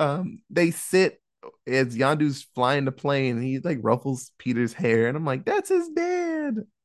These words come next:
as he said in the second movie. So while this is happening, Mantis finally reveals her secret to Peter, that Peter and Mantis, they're half brother and sister,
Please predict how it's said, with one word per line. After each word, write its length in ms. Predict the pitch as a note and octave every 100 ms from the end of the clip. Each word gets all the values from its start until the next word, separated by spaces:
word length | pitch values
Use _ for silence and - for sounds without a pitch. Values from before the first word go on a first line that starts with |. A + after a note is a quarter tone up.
| _
as 340 | A#2 A2+ C3+ -
he 100 | B2+ -
said 360 | - A2 - -
in 80 | A#2+
the 80 |
second 320 | - A2+ G#2+ -
movie. 320 | D#3+ A2+ - _ _ _ _ _ _ _ _
So 500 | - F#3+ G#3 F#3+ - _
while 260 | C#3 E3+ G3+
this 160 | G#3
is 100 | E3
happening, 580 | D3+ G#3+ A3 F#3 G3+ F#3 - _ -
Mantis 540 | B2 G3 A#3 G#3+ G3 -
finally 640 | - D#3+ G3 G3 G3 F3+ - -
reveals 760 | C3+ C3+ - E3+ F#3+ F#3 F#3 - -
her 100 | C3
secret 560 | - D#3+ D#3 E3 - _ _ -
to 100 | C#3
Peter, 480 | - D#3+ A#2+ G#2+ - _ _ _ -
that 300 | A#2+ B2+ - _ _ -
Peter 460 | E3+ F#3+ G3+ - -
and 160 | C3
Mantis, 560 | B2+ G#3 - E3 - - _ -
they're 300 | - C3 D3
half 340 | D3 D#3 -
brother 360 | C3+ D3 C#3+ A#2
and 180 | B2
sister, 600 | - - D3+ - G#2 F2+